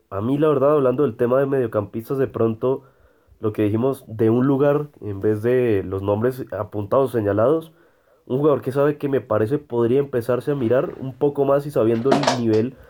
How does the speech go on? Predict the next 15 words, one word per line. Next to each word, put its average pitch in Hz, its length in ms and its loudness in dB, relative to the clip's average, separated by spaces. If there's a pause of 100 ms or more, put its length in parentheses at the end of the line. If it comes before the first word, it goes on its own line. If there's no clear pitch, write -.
(180)
a 110 100 0
propósito 117 440 0
del 123 80 0
colectivo, 131 680 0
Raúl 110 420 2
Loaiza. 98 420 0 (500)
No 123 200 4
lo 135 100 4
viene 135 180 4
haciendo 131 300 0
mal 131 220 0
con 131 140 -4
Defensa 110 360 -2
y 135 40 0
Justicia, 131 680 -4